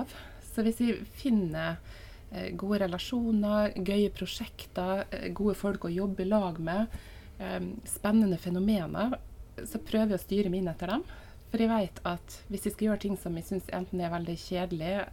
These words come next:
eller lite givende, så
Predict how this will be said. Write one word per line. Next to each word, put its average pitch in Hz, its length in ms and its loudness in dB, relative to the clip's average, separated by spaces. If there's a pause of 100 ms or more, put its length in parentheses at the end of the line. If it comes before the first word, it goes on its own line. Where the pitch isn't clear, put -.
eller 165 460 -2
lite 175 520 -2
givende, 175 500 0 (880)
så - 320 -4